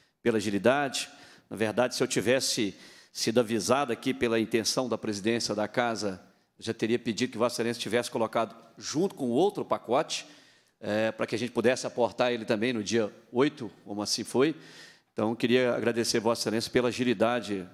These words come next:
da resposta que Vossa Excelência deu a um pleito tão importante. Segundo, agradecer,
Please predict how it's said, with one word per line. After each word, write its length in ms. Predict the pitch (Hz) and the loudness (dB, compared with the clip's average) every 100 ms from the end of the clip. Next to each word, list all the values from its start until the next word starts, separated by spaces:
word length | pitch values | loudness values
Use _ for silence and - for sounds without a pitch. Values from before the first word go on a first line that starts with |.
| - | -20
da 180 | - 110 | -6 -4
resposta 500 | 107 98 - 113 - | -2 -4 -2 -4 -4
que 100 | - | -6
Vossa 200 | 110 110 | -4 -2
Excelência 300 | 113 110 107 | -2 -2 -4
deu 200 | 95 110 | -2 0
a 40 | 107 | 0
um 60 | |
pleito 280 | 92 107 107 | 0 -2 -2
tão 160 | - 117 | -2 0
importante. 800 | 117 139 104 - 92 80 - - - - - - | 0 -2 -2 -2 -2 -2 -8 -8 -16 -20 -16 -2
Segundo, 760 | - 135 147 190 190 120 95 - - - | 0 4 4 6 4 4 -2 -10 -20 -4
agradecer, 840 | 104 123 117 - 135 127 107 - | 2 4 4 2 4 4 2 -4